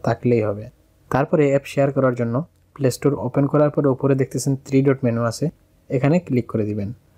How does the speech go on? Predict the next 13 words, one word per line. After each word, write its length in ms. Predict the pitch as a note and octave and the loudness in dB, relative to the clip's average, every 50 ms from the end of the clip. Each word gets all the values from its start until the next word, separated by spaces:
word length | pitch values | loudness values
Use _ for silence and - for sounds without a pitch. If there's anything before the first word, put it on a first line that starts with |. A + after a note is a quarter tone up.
| _ _ _ _ - | _ _ _ _ -4
এখানে 300 | - - D#3 - E3+ F3 E3+ - | 0 0 2 2 2 0 0 0
ক্লিক 180 | D#3 D#3 D3+ - | 0 -2 2 2
করার 180 | D#3 D3 C3+ B2+ - | 2 2 2 2 0
পর 100 | B2+ D3 G#3 - _ _ _ _ _ - - - | -2 -2 -2 -4 _ _ _ _ _ -18 -12 -4
সব 160 | - C#3 C3 C3 C#3+ - C3+ | 0 0 0 0 0 -4 -4
উপরে 220 | B2+ - C#3 C3+ C#3 C3+ | -2 0 0 0 2 0
দেখতেছেন 400 | C#3 C3 - C#3+ B2 - C#3 C#3+ F3 F3 D#3 C#3+ B2+ | -2 -2 -2 -2 0 0 0 0 0 -2 -2 -2 0
My 120 | B2 B2+ C3+ C3 - C3+ C3+ | 0 0 0 -2 0 0 0
Apps 160 | D3+ - - - C#3 | 0 0 -2 -6 -4
and 100 | C3 C3 B2 B2 | -2 -2 -2 0
Games 280 | A#2+ A#2 A#2 A#2 - - A#2 G#2+ | -2 -2 -2 -4 -8 -6 -8 -6
আছে, 160 | - - - F#3 - _ _ _ _ _ _ - - D3 C#3+ | -4 -2 -4 -4 -4 _ _ _ _ _ _ -6 0 0 2
এখানে 220 | C#3 D3 C3+ C3 | 2 2 2 0